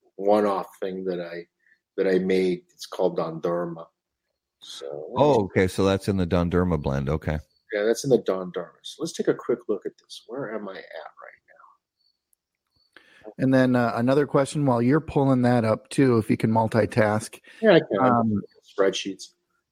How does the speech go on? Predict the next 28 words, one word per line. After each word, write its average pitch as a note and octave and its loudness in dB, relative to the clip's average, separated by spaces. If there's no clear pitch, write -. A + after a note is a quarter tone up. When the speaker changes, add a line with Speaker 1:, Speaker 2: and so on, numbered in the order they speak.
Speaker 3:
Is, A#2+ 6
um, A2 2
any E3 4
store C#3+ 4
exclusives C3+ 2
or A2+ 2
special C3+ 2
run B2 2
cigars B2 4
upcoming, B2+ 2
similar C3 4
to C3 -2
what A2+ 2
you A#2 0
did A2+ 2
with B2 2
the A2 2
Red A#2 4
Meat A2 2
Lover? C#3+ 4
Speaker 1:
Well, A2 10
we A#2+ 12
have C3+ 8
Red C3 10
Meat A#2+ 4
Lovers. A2 4
It's G#2 -8
going G#2+ 0